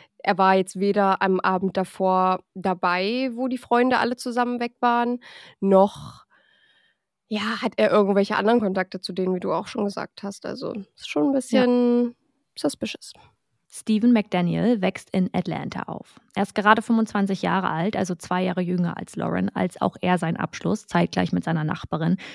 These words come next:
Speaker 2: die er seit zweitausendacht als solche bezeichnen kann, macht. In zwei Wochen wäre das aber eh vorbei. Stevens Mietvertrag des Apartments endet dann und er würde zurück zu seinen Eltern ziehen.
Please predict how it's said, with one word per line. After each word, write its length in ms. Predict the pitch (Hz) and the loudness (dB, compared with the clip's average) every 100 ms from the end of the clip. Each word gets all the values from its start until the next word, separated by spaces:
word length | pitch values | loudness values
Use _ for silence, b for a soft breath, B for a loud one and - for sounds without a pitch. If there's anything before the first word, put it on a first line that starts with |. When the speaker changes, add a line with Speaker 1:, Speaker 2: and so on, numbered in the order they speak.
| B | B
Speaker 2:
die 20 | 202 | 2
er 80 | |
seit 180 | 190 180 | 4 2
zweitausendacht 800 | - 180 175 175 - 131 - - | 0 0 0 -2 2 2 2 -4
als 140 | 202 - | -4 -2
solche 300 | 160 165 165 | -4 -4 -8
bezeichnen 500 | - - 151 - 160 | -8 -10 -8 -6 -4
kann, 300 | 190 202 160 | 2 2 2
macht. 420 | - _ - - b b b b b | -4 _ -20 -20 b b b b b
In 120 | 233 | 2
zwei 260 | 214 220 | 4 4
Wochen 400 | 196 196 202 254 | 4 2 2 2
wäre 180 | 233 240 | 2 0
das 220 | 226 220 | -2 -2
aber 240 | - 202 202 196 | -2 0 -2 0
eh 160 | 185 | -2
vorbei. 500 | - 160 - - 98 - | -2 -10 -8 -10 -12 -16
Stevens 460 | - - 185 180 - | -10 -6 -4 -2 2
Mietvertrag 560 | 240 - 180 - 160 | 2 2 -4 -4 -4
des 140 | 175 175 | -4 -6
Apartments 560 | - 175 170 180 180 | -2 -2 0 -2 -2
endet 340 | - 175 190 190 | -2 -2 0 0
dann 240 | 190 220 | 0 2
und 180 | 233 233 | 0 0
er 140 | 233 | 2
würde 220 | 208 214 214 | 0 0 -2
zurück 380 | 196 170 165 - | -4 -4 -4 -6
zu 160 | - | -4
seinen 320 | 190 160 180 - | -4 0 0 0
Eltern 340 | - - - - | -4 -8 -8 -10
ziehen. 480 | - - - - | -8 -6 -4 -6